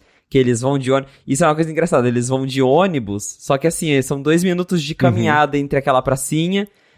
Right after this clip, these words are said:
Speaker 1: e, e aquela parte que tem a ponte, um laguinho no fundo, n-, enfim.
Speaker 2: Uhum.
Speaker 1: Mas eu passei lá também, quando eu falei, "Olha, aquele lugar que eu fui", é be-, bem pertinho ali da,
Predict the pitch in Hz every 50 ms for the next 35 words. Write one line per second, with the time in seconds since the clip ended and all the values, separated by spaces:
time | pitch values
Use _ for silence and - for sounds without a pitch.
0 | - - - 139 - - 156 151 - - 165 160 160 - 170 151 156 175 - -
1 | 165 160 156 131 165 151 127 123 139 156 156 147 135 131 - 127 127 127 120 113
2 | 110 113 131 135 127 117 110 - - 127 143 151 147 139 131 117 120 117 113 110
3 | 110 104 101 107 120 117 110 113 90 104 127 123 - - 131 151 175 180 - -
4 | 160 143 131 127 110 - _ _ _ - 139 143 143 135 123 127 120 127 117 151
5 | 143 - - - 156 165 156 139 139 135 139 139 - 139 123 113 110 127 147 147
6 | 135 151 151 147 151 202 214 226 - 226 285 339 359 359 339 320 254 214 208 -
7 | - 254 302 285 262 214 254 240 240 - - 294 269 - - - 190 208 226 226
8 | 202 165 139 127 120 - 117 135 139 - - 139 123 127 131 - 208 233 233 240
9 | 180 147 143 - - 151 147 143 131 139 139 120 123 117 113 110